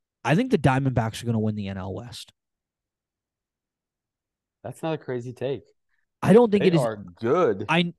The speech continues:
Speaker 1: I know they're in first place right now, um, which is like, "Oh, yeah, Marcus going out on a limb." They're, they're in a
Speaker 2: <laughs>
Speaker 1: division with the Giants, the Dodgers, and the Padres. So,
Speaker 2: Yeah.
Speaker 1: like,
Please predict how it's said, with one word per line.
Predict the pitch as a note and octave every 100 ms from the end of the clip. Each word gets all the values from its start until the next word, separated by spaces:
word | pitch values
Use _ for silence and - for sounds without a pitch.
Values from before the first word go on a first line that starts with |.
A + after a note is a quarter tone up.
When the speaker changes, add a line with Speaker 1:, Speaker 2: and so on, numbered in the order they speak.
| -
Speaker 1:
I | F3
know | F3 G#3
they're | B3 B3
in | F#3
first | G3 G3 -
place | F#3 F3 -
right | D#3+ D#3
now, | C3+ G#2 A#2 - _ _ _ _ -
um, | E3 C#3+ A#2 - _ _ _ _ _ -
which | F3+ F3
is | E3
like, | D#3+ C#3 -
"Oh, | F3+ D3+
yeah, | C#3+ D3+ C#3
Marcus | C3 C3 C3+ A2+
going | D3 C#3+
out | C#3+
on | C3
a | B2+
limb." | C3+ B2 - _ _ _ - C#3+
They're, | A3+ A#3 - _
they're | E3+ G#3+ G#3+
in | A#3+
a | D4
Speaker 2:
<laughs> | C#4
Speaker 1:
division | F#3 C#3+ D3 E3+ E3+
with | E3 _
the | D3+
Giants, | A#2 D3+ C#3 C#3 C#3+ -
the | C#3
Dodgers, | A#2 C3 B2 A#2 C3+ A2+
and | A#2
the |
Padres. | - A#2 G#2 F#2 F2 A2 - -
So, | - D#3+
Speaker 2:
Yeah. | C#3+
Speaker 1:
like, | C#3 C3